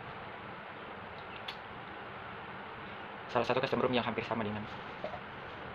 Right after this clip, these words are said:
<clears throat> Nah, jadi custom room Garena itu adalah,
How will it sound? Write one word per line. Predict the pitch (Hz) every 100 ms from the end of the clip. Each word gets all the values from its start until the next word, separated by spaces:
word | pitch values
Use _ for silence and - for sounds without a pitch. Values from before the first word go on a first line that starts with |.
| - - - - - - - - - - - - - - - - - - - 494 - - - - - - - - - - - - 62 - - -
<clears throat> | - - - - - - 143
Nah, |
jadi | 151 165 190
custom | 156
room | 151
Garena | 147 139
itu | 147
adalah, | 170 139 135 131